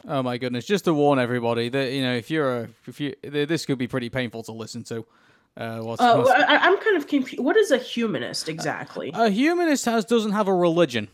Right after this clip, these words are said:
Speaker 1: so I think they just kind of believe that, uh, you know, the, the world exists, you know, in, uh, they believe, like, uh, you know, more, you know, uh, they don't believe, like, in, like, in a religious, you know, existence. I don't
Speaker 2: So
Speaker 1: think, you know,
Speaker 2: they're atheists?
Speaker 1: Um, I don't think they're atheists. I think they want to coexist with other religions, but, you know, so they kind of, like, respect the fact that they, other people have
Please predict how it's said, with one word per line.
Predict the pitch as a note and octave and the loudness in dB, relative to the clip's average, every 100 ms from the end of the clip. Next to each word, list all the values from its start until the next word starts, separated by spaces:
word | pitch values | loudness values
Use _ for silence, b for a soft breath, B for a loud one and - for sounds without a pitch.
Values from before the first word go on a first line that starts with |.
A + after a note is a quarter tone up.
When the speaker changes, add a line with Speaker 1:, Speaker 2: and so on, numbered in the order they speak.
| - | -16
Speaker 1:
so | - E3 D3 C#3 | -4 2 4 2
I | C#3 | 0
think | G3 G3+ F#3 | -4 -4 -4
they | |
just | E3+ E3 | -4 -2
kind | F3+ | -2
of | D3+ | -2
believe | C#3 C#3+ D#3 C#3+ | -2 0 2 0
that, | B2+ C3+ B2+ - | 2 2 0 0
uh, | C3+ | -2
you | C3 | 0
know, | B2+ A#2+ | -2 -2
the, | B2 | -4
the | A#2+ B2+ | -4 -2
world | C3+ C3 B2 | 2 2 2
exists, | A#2 A#2 B2+ A2+ - - | -4 -2 -2 -2 -8 -6
you | B2 | -6
know, | A#2 A2+ | -4 -4
in, | A#2 A#2 | -6 -6
uh, | A2+ | -6
they | A#2+ | -8
believe, | B2 B2+ A#2 | -4 -6 -4
like, | A2+ A2+ - | -6 -8 -6
uh, | B2 | -6
you | A2+ A2+ | -6 -10
know, | A2 A2 G2+ A2 A2 | -10 -12 -12 -14 -12
more, | A#2 A#2+ G#2+ _ - | -8 -8 -8 _ -12
you | A#2+ | -10
know, | A2+ G#2+ A2 G#2+ | -8 -10 -10 -10
uh, | A2 | -6
they | C3 | -2
don't | E3 | 0
believe, | D3 C#3+ | 2 2
like, | A#2+ | 0
in, | C3 | -4
like, | A#2+ | -4
in | B2 | -4
a | A#2+ | -2
religious, | B2 B2 B2+ A#2+ - - | -2 0 -2 -4 -8 -12
you | C3+ A#2+ | -10 -8
know, | A#2 - | -6 -8
existence. | C3 A#2+ B2+ - G#2+ G#2+ - b b b b | -10 -6 -6 -8 -12 -14 -16 b b b b
I | A#2 | -6
don't | A#2 | -2
Speaker 2:
So | G#3 G3+ | 4 6
Speaker 1:
think, | F#3+ | 6
you | F#3 | 2
know, | |
Speaker 2:
they're | F#3+ - | 0 -2
atheists? | C4+ - C3+ - - - - | -4 -6 -8 -8 -10 -10 -2
Speaker 1:
Um, | C4 D#4 D#4+ D4+ | 4 6 6 4
I | - | 2
don't | D#4 F4+ | 0 2
think | D4+ | 2
they're | G#3 F#3 | 4 6
atheists. | G3+ D#3 A#2 | 4 2 0
I | F3 | 0
think | G#3+ | 2
they | F3+ | 0
want | E3+ | 0
to | C#3+ | 0
coexist | E3+ D#3 C3+ D3+ - | 2 2 2 -2 -4
with | D#3 E3 F3+ | -2 2 2
other | F3 F3+ | 2 2
religions, | F3+ F3+ E3+ G3 D#3+ | 2 0 0 -2 -2
but, | D3 C3+ | -2 0
you | D3+ | 0
know, | C#3 | 0
so | C3 D3 | 0 -2
they | C#3+ | 0
kind | F3 | -2
of, | D3 | -2
like, | C3+ | -4
respect | B2+ - D3+ C#3+ | -6 0 -2 0
the | |
fact | C#3 D#3 | 0 2
that | D3 | 2
they, | D3+ D#3 C#3 | -2 -2 -2
other | E3 D#3 | -2 -2
people | D#3+ D#3 D3 | -4 -4 -2
have | D3+ | -2